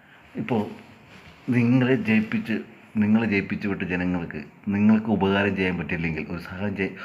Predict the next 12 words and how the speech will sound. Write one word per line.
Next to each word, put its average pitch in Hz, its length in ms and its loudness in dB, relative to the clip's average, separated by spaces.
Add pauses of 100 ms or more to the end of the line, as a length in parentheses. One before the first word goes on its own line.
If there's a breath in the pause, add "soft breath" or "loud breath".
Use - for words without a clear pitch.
(140 loud breath)
ഒരു 117 120 -4
സ-, 92 120 -10
അവർ 107 120 4 (120)
ചോദിച്ചിട്ട് 92 380 -2 (340 loud breath)
ഒരു 113 160 -4
സഹായം 110 480 0
ചെയ്യാൻ 95 260 0
പറ്റിയിട്ടില്ലെങ്കിൽ 82 720 -4 (880 loud breath)
രാജിവെച്ച് 135 480 4 (100)
പുറത്തു 120 360 -2
പോകണമെന്നേ. 131 300 4 (3000)
നിങ്ങൾ 120 200 4